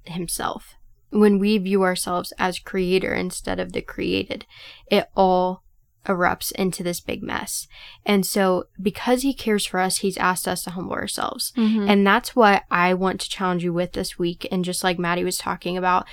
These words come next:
Speaker 1: we need to be the Christians who humble ourselves and realize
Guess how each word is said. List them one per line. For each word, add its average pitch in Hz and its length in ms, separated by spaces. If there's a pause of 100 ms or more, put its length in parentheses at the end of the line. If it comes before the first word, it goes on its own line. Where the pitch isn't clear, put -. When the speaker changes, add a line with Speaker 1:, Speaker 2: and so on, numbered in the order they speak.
(260)
Speaker 1:
we 208 360
need 220 380
to 220 180
be 185 580 (300)
the 202 100
Christians - 800
who 202 140
humble 185 360
ourselves 185 540
and 180 200
realize 175 640